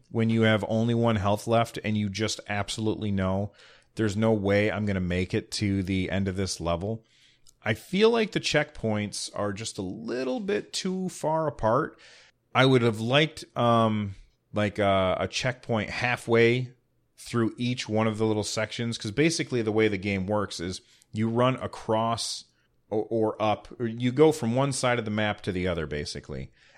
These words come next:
And when you get to the other side of the map, you never have to do that again. But I would like a checkpoint, like, halfway through so that I wouldn't, like, if I die at the very end, which happened to me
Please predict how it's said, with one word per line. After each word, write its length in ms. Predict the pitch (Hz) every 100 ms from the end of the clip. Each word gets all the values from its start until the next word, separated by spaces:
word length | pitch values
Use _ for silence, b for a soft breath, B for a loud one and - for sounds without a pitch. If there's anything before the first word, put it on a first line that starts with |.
| b
And 200 | 113 110
when 140 | 120
you 80 | 117
get 160 | 107 135
to 100 | 139
the 140 | 131
other 140 | 127
side 220 | 120 127 117
of 60 |
the 60 | 107
map, 260 | 104 101
you 80 | -
never 300 | 90 113 113
have 220 | 110 101
to 80 | -
do 180 | 87 98
that 160 | 95 87
again. 460 | 80 87 64 52 _ b b
But 120 | 113
I 60 | 117
would 240 | 120 113
like 300 | 120 147 156
a 60 | 113
checkpoint, 720 | - - 131 - - 107 -
like, 180 | 95 87
halfway 840 | - 123 120 - 117 110 101 95 b b _
through 580 | - 110 107 110 120 - _ _ _
so 320 | - - 120 110
that 140 | 104
I 40 |
wouldn't, 520 | 104 123 123 90 95 98
like, 240 | 107 101
if 160 | 104 123
I 120 | 131
die 300 | 113 110 117
at 120 | 110
the 60 | 95
very 320 | 107 107 101
end, 220 | 98 101
which 160 | 95 -
happened 300 | 95 92 92
to 60 |
me 340 | 85 82 78